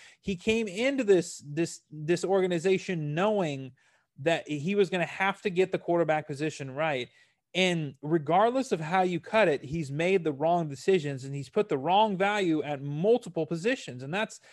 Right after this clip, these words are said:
that's, that is the bigger issue to me. If you look at the swings he's taken at tight end, if you look at the, the lack of swings that he's taken at offensive tackle, you know, it's like people point, "Oh, well, you know, he,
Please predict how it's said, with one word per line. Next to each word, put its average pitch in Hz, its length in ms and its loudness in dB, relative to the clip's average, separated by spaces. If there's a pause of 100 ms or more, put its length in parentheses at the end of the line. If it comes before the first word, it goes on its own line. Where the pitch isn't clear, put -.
(360)
that's, 208 400 0 (240)
that 214 240 2
is 226 160 2
the 185 80 2
bigger 175 260 2
issue 170 380 0
to 135 40 -2
me. 131 300 -4
If 135 140 -4
you 170 80 -4
look 202 180 2
at 165 160 0
the 151 80 2
swings 190 340 -6
he's 185 160 -8
taken 185 260 -2
at 156 120 -4
tight 175 240 2
end, 170 140 -2
if 131 100 -8
you 131 60 -8
look 156 160 -2
at 139 160 -2
the, 131 260 0
the 131 140 -2
lack 165 280 -4
of 160 120 -8
swings 151 320 -10
that 143 60 -6
he's 143 180 -8
taken 160 260 -4
at 135 160 -4
offensive 151 420 -4
tackle, 170 460 -6 (360)
you 156 60 -8
know, 156 140 2
it's 156 140 0
like 151 100 2
people 175 240 -2
point, 160 320 -2
"Oh, 160 140 6
well, 143 320 2
you 131 100 -6
know, 127 160 -2
he, 120 120 -4